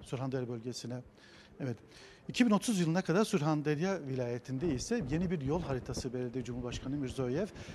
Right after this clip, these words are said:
Bunlar tamamlandığında bölgede, e, refahın artmasını bekliyoruz biz de. E, Coşkun Özen.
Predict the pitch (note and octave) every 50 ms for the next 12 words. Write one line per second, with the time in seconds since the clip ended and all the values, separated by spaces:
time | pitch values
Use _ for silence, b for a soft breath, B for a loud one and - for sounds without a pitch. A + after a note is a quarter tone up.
0 | B B - C4+ A#3 F3+ D3+ - - E3 D#3+ C#3+ C#3 C3 B2 A#2+ A#2+ A#2+ A#2 C#3+
1 | F3 G3 B B B B - D#3 F#3+ F3+ C3 C3+ B2+ B2 E3 F#3 G#3 A3+ - C#3+
2 | B2+ B2+ B2+ B2 B2 B2 C3 - - B2+ B2 C3+ - - D#3+ C#3 C#3 D#3+ G#3 G#3
3 | B B B B - D3 C#3 - - B2+ B2+ B2 A#2 - - C3 C#3 D#3+ D3 C#3
4 | C3+ - C#3 C3 B2+ A#2+ A2+ A#2+ A#2+ A2+ A#2 D#3 E3+ D#3 - - - - - -
5 | B2+ A#2+ A#2+ B2 B2 C3+ C3+ - - D3 C#3+ C#3 - - C3+ A#2+ A#2 G#2 A#2